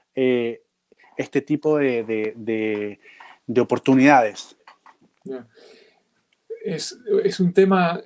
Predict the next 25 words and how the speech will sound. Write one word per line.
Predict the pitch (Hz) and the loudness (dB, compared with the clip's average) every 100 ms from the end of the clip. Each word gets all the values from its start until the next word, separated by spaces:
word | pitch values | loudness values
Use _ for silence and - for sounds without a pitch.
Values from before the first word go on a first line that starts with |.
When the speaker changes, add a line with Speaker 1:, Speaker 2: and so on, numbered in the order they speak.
| - - | -16 -6
Speaker 2:
que | 151 143 | -4 -2
tiene | 135 151 156 160 151 | -4 -8 -6 -6 -6
más, | 147 156 - - 139 | -8 -8 -8 -14 -16
eh, | - - - - | -18 -14 -14 -14
o | - | -12
sea, | 147 135 131 | -8 -8 -8
que | - | -12
se | 147 | -10
puede | 143 160 | -2 -2
aclarar, | 160 160 156 180 | 0 0 0 -2
eh, | 180 208 185 - - - - 147 151 | -6 -14 -16 -16 -20 -18 -14 -12 -6
en | |
el | 147 143 135 - | -6 -6 -12 -16
punto | 151 160 | -12 -10
de | 156 | -10
vista | 165 - 180 160 | -12 -10 -6 -6
psicológico, | - 139 143 147 - - | -8 -6 -4 -4 -8 -20
¿no? | 147 196 _ _ _ _ _ _ - | -16 -16 _ _ _ _ _ _ -12
Eh, | 143 131 | -10 -8
porque, | 139 139 - 143 135 135 - - | -6 -8 -4 0 0 0 -6 -14
en, | - 143 143 143 | -12 -12 -14 -10
bueno, | 147 147 123 | -6 -6 -4
tú | 170 180 | -4 2
puedes | 196 190 | 2 2
prepararte | 190 185 185 190 - 196 202 | 0 0 -2 -2 2 2 2